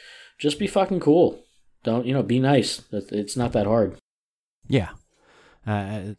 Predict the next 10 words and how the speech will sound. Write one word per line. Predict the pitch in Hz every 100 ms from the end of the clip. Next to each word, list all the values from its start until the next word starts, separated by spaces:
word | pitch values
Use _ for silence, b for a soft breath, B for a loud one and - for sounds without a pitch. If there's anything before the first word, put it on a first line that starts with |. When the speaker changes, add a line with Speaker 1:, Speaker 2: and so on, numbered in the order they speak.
| - - _ -
Speaker 2:
definitely. | 127 - 87 92
There's | 107 127 117 98
ways | 131 123 110 104
of | 98 87
having | 95 95 90 82 - _ _ _
great | - 104 95 _ _ -
beer | 95 92
conversations | 95 90 87 95 90 95 85 90
with | 87
homebrewers | - 90 85 85 82 82 80 78